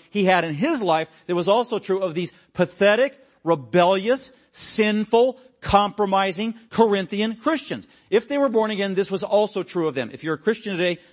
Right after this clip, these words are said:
this is true of you. This is your biography. This is exciting.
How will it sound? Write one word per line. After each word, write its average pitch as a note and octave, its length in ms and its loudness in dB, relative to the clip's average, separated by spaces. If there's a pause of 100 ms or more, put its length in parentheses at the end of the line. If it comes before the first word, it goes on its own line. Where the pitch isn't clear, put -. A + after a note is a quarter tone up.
this G3+ 440 0
is C#3+ 200 -4
true F#3 360 -2
of D#3 160 -4
you. E3 100 -4 (240)
This G3 300 -2
is F3 120 -6
your E3+ 120 -6
biography. C#3+ 640 -4
This E3 160 -16
is A#3+ 80 -12
exciting. B3 400 -10